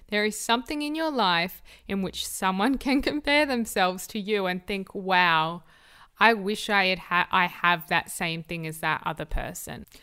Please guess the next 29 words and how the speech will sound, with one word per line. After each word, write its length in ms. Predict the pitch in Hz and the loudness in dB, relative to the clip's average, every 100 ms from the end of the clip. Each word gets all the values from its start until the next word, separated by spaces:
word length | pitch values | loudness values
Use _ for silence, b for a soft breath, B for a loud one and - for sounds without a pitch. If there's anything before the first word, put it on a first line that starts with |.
| B B - | B B -6
I 80 | |
think 220 | 262 349 339 | -4 -4 -2
that's 260 | 285 - | -2 0
a 100 | 233 | -2
really 300 | 202 202 208 | 0 0 0
great 400 | 180 180 190 196 | 0 2 2 2
way 540 | 190 185 185 175 175 185 - - _ | 2 2 2 0 -6 -10 -20 -20 _
to 160 | - 233 | -6 -6
start 420 | - 208 196 - | -2 0 0 -2
to 100 | - | -14
combat 560 | - - 214 202 160 - | -10 -6 -4 -2 -4 -4
comparison. 920 | 185 170 - 156 - - - - - B B B B B | -12 -12 -10 -10 -12 -16 -16 -16 -20 B B B B B
I 100 | 220 | -2
don't 360 | 214 269 339 311 | 0 0 0 -2
think 220 | 302 247 | -6 -4
it's 220 | 233 - | -6 -2
ever 260 | 220 196 196 | -2 -2 -6
really 380 | 165 175 196 214 | -6 -6 -4 -4
going 440 | - 180 196 202 | -6 -6 -4 -4
to 140 | - | -6
go 240 | 196 180 180 | -4 -2 -2
away. 640 | 180 175 165 175 254 254 - | -4 -2 -2 -2 -4 -8 -6
I 100 | 220 | -6
think 280 | 220 247 262 | -2 -2 -2
it 100 | 233 | -4
is 160 | 220 | -2
unfortunately 840 | 202 196 - 190 185 214 208 - 196 | -2 -4 -2 -4 -4 -4 -4 -4 -6
just 360 | 185 180 - 196 | -4 -8 -8 -6
a, 400 | 185 175 175 | -4 -4 -6